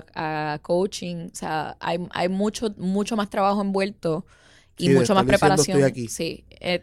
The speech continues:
Speaker 1: que, que simplemente llegar y porque ya tengo una trayectoria. No, yo estoy empezando de cero, estoy construyendo una carrera en una ciudad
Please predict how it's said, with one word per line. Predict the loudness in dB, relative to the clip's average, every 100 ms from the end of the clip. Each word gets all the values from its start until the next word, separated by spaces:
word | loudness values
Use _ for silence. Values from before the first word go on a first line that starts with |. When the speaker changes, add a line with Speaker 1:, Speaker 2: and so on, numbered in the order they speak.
| 0
Speaker 1:
que, | 4 6 4
que | 0
simplemente | -2 -2 0 -2 -2 0
llegar | 2 2
y | 0
porque | -2 -4 -2 0 -2 -6
ya | -4 0 2 2 0
tengo | 2 2
una | 2
trayectoria. | 0 -4 -4 -4 -2 -2 -6
No, | -8
yo | -4 -4
estoy | -2 -4
empezando | -2 -2 -2 -2
de | -2
cero, | -2 -2 -4
estoy | -4 -6
construyendo | -4 -6 -4 -4 -4
una | -4 -4
carrera | -4 0 0
en | 0
una | -2 -4
ciudad | 2 2 2